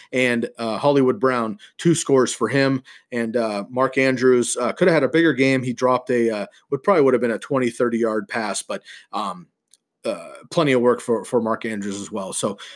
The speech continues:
well-oiled machine, just like in San Francisco. Baltimore and San Francisco, to me, clearly look like the two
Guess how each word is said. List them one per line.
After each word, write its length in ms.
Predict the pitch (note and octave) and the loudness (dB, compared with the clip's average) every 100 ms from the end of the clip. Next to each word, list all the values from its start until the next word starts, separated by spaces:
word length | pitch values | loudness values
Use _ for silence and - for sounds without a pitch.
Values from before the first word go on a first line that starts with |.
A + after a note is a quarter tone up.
| - _ - | -20 _ -2
well-oiled 540 | C#3+ D#3+ F3 D#3 E3 D3+ | 2 4 6 6 6 4
machine, 500 | D3 - F#3+ G3+ E3 | 2 2 4 4 4
just 220 | D3+ D3 | 2 2
like 100 | D3 | 2
in 80 | C#3 | 0
San 160 | D#3 | -2
Francisco. 480 | C#3 - D#3+ - E3+ | -2 -2 -2 2 2
Baltimore 800 | C3+ C3 D#3 D#3 D3 E3 E3 D#3+ - | 4 4 4 2 4 4 2 -2 -6
and 280 | B2+ B2 A#2 | -4 -4 -4
San 160 | D3 | -4
Francisco, 440 | C3+ B2 C3+ C#3+ C3 | -4 -8 -6 -4 -4
to 160 | A#2 | -4
me, 220 | B2+ D3 | -2 -2
clearly 500 | C3+ - D3 F3 C3+ | -4 -4 2 4 4
look 200 | A2+ A2 | 2 -2
like 140 | A#2 A2+ | -4 -8
the 80 | - | -6
two 300 | C3 B2 | -4 -2